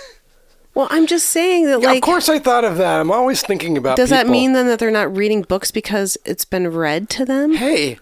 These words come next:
Speaker 2: <laughs>
Speaker 1: Ableist fuck.
Speaker 2: Excuse me. Excuse me. I didn't, that's not, that's not even part of my thing.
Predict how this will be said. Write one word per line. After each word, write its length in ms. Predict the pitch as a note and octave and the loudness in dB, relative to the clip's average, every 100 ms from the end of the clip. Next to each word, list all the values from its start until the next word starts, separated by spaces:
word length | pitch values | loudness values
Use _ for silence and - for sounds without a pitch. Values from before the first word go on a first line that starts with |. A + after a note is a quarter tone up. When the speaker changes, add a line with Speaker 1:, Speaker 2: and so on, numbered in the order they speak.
| - | -20
Speaker 2:
<laughs> 140 | - - D5+ B4 D5+ - - - - B4+ | -8 -4 -2 -2 -6 -10 -16 -18 -12 -2
Speaker 1:
Ableist 540 | F#3+ G#3+ G#3 G3 - | 0 2 2 2 -2
fuck. 440 | - - - F#3 C#4+ C5 - - - - - - - - | -6 -2 2 2 2 0 -4 -8 -2 -2 -2 -4 -6 -6
Speaker 2:
Excuse 880 | - - - - - A#3 D4 E4+ F4 | -8 -4 -2 -2 0 2 4 4 2
me. 440 | D#4 B3+ F#3+ C3+ G#2+ - - - - - - - - | 2 2 2 -2 -6 -14 -14 -16 -18 -18 -20 -20 -20
Excuse 580 | - - - C#4+ E4+ E4 | -10 -6 0 2 2 2
me. 320 | C#4 A3+ D3+ A2+ _ | 2 2 2 -2 _
I 160 | F3 B3 | 0 2
didn't, 640 | C4+ C4+ A#3 F3 D#3 D#3 | 2 0 -2 -8 -12 -2
that's 280 | G#3+ A#3+ F3+ | 0 -2 -4
not, 240 | A#3 - _ _ _ - | -4 -4 _ _ _ -8
that's 200 | F3 F3 | -6 -2
not 160 | G#3+ G#3+ | 0 0
even 200 | G#3 G3 | 0 -4
part 320 | - D#3+ G3 | -2 0 0
of 80 | F3 | 0
my 160 | E3 | -2
thing. 100 | D3+ | -2